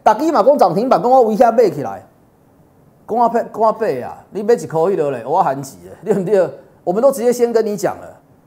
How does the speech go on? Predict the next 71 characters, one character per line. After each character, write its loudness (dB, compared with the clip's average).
我 4
也 0
跟 4
大 4
家 6
讲， 0
欢 2
迎 -6
你 -8
跟 -8
单， -4
只 -12
不 -8
过 2
我 -4
出 -6
场 0
的 -8
时 -4
候， 0
我 -6
不 -8
见 -2
得 -2
有 -4
办 2
法 -2
通 -8
知 -10
你 -12
嘛， -20
对 4
不 6
对？ 4
因 -6
为 0
我 -4
通 -4
知 -10
不 -10
到 2
你 -8
啊， -18
对 4
不 4
对？ 4
成 4
为 4
赢 0
家， 2
从 0
今 -6
天 2
起， -10
当 4
然 4
你 0
要 4
继 -8
续 -6
当 2
输 -8
家， 2
我 -4
不 -8
介 0
意， -6
你 -6
要 4
继 -8
续 -6